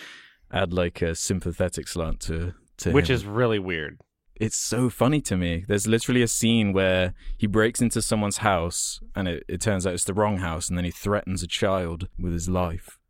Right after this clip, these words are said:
Speaker 2: Mm-hmm.
Speaker 1: And then, like, the next scene, there's, like, this innocent, playful banter with him and his mother, like, innocently painting a room. And it's like, what the fuck? Like,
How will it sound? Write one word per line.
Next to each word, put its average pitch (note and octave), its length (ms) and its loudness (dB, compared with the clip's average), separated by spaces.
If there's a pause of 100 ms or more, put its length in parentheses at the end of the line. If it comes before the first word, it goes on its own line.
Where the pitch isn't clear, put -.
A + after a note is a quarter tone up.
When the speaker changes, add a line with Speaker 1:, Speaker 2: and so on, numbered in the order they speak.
Speaker 2:
Mm-hmm. G2 400 -4
Speaker 1:
And F2+ 160 -2
then, F2+ 200 -2
like, F2 260 -4
the G2+ 100 0
next G#2 340 0
scene, F2+ 540 -2 (380)
there's, F#2 220 -2
like, F2+ 120 0
this F#2 160 -4
innocent, F#2+ 460 -2
playful F2+ 500 -2
banter F2+ 460 -4
with D2+ 140 -10
him F2 200 -4
and E2+ 100 -2
his E2+ 120 -6
mother, F2 400 -4
like, E2+ 180 -6
innocently F2 460 -6
painting F2+ 480 -4
a E2+ 40 -2
room. E2+ 280 -2
And A2 60 0
it's - 120 -6
like, F2+ 120 -2
what G2 200 -4
the C4+ 80 -6
fuck? - 560 -4
Like, - 340 -8